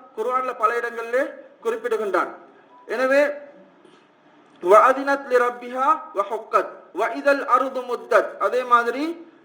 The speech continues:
பூமி வந்து என்ன செய்யப்பட்டு விடும்? அப்படியே அந்த பூமி வந்து இழுக்கப்பட்டு விடும். அந்த பூமி வந்து என்ன செய்யப்படும்? தரமட்டமாக ஆக்கப்பட்டு விடும். அப்படி ஆக்கப்பட்டு விட்டால், "வ அதினத் லி ரப்பிஹா வ ஹுக்கத்", அந்த வா-, அந்த பூமியும்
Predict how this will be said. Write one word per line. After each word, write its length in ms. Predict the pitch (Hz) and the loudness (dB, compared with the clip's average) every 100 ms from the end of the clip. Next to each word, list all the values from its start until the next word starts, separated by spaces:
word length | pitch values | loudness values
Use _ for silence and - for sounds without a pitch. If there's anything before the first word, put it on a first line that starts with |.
| _ | _
பூமி 280 | 254 302 302 | 0 0 2
வந்து 280 | 269 269 285 | -2 -2 -2
என்ன 180 | 269 269 | -4 -4
செய்யப்பட்டு 460 | 269 277 262 269 | -6 -4 -4 -2
விடும்? 340 | 262 277 196 - - - - - | 0 0 0 -6 -16 -20 -20 -8
அப்படியே 600 | 190 - 254 254 269 320 - - | -2 2 2 6 6 6 2 -10
அந்த 220 | 202 214 220 | -12 -8 -8
பூமி 380 | 247 277 269 | -8 -10 -6
வந்து 280 | 262 247 277 | -6 -6 -8
இழுக்கப்பட்டு 720 | 277 247 277 269 254 247 233 | -10 -10 -2 0 2 0 -4
விடும். 220 | 220 220 | -2 -2
அந்த 140 | 196 202 | -4 -6
பூமி 300 | 202 247 247 | -8 -12 -10
வந்து 120 | 247 | -10
என்ன 100 | 254 | -10
செய்யப்படும்? 480 | 262 254 254 262 185 - - - | -6 -2 0 0 -2 -12 -20 -8
தரமட்டமாக 1000 | 214 220 285 285 - 254 247 254 277 330 - - - - | 2 2 4 2 0 2 6 6 4 0 -2 -16 -20 2
ஆக்கப்பட்டு 680 | 226 254 269 254 233 240 233 | 6 6 6 2 0 0 0
விடும். 500 | 240 226 156 - - _ _ _ _ - | 2 2 0 -10 -20 _ _ _ _ -2
அப்படி 540 | 202 - - 262 262 | -2 -2 -6 -2 4
ஆக்கப்பட்டு 540 | 233 - 269 254 254 | 6 6 2 0 0
விட்டால், 600 | 240 233 262 277 226 - | -2 -2 6 8 8 4
"வ 40 | 196 | 2
அதினத் 560 | 220 277 277 269 262 | 6 6 4 -2 -4
லி 80 | 240 | -2
ரப்பிஹா 500 | 240 240 233 240 226 | -2 -4 -6 0 2
வ 100 | 220 | 2
ஹுக்கத்", 400 | 220 220 - 175 | -2 -4 -4 -4
அந்த 180 | 190 196 | -2 -2
வா-, 280 | 185 226 262 | 2 4 4
அந்த 280 | 220 220 220 | 2 -2 -6
பூமியும் 580 | 254 285 269 269 370 | -6 -6 -4 -4 -4